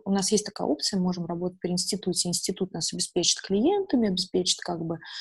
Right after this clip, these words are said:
кабинетом, там, всем остальным, ну и, соответственно, будет брать, э, половину наших заработанных денег себе, что, ну, логично. Вот. И очень многие мои коллеги сейчас, они говорят: «Вау, круто, это, это просто круто». То есть тебе не надо нарабатывать свою клиентскую базу, там, не надо испытывать вот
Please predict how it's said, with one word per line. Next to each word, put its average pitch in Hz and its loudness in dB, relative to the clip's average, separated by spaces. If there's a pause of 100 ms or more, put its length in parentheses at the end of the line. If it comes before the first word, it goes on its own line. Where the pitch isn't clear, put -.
(140)
кабинетом, 240 4
там, 190 0
всем 180 2
остальным, 247 2
ну 254 8
и, 269 6
соответственно, 202 2
будет 190 2
брать, 190 2
э, 170 -2
половину 175 0
наших 165 -4
заработанных 165 -2
денег 214 4
себе, 156 0
что, 170 -6 (300)
ну, 226 6 (180)
логично. 180 6 (680)
Вот. 185 0
И - 6
очень 202 6
многие 214 8
мои 180 2
коллеги 247 2
сейчас, 208 4
они 180 0
говорят: 180 -4
«Вау, 247 4
круто, 254 2
это, 190 0 (280)
это 190 -2
просто 233 0
круто». 208 2 (380)
То 196 2
есть - 0
тебе 190 6
не 202 8
надо 202 6
нарабатывать 170 -4
свою - -4
клиентскую 190 -2
базу, 254 2
там, 185 -2
не 190 6
надо 202 8
испытывать 185 0
вот 180 4